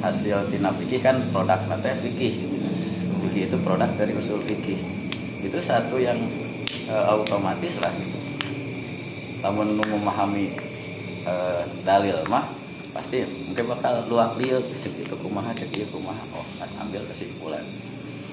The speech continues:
Ngan di lapangan aya perbedaan mazhab. Nah, gitu, cek ieu mah kieu, cek ieu.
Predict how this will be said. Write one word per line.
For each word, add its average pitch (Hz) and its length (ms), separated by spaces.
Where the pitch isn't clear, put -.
Ngan 135 160
di - 20
lapangan 120 600
aya 120 160
perbedaan 117 640
mazhab. 123 400
Nah, 80 240
gitu, - 240
cek 90 160
ieu 87 160
mah 123 160
kieu, 117 160
cek 92 160
ieu. - 80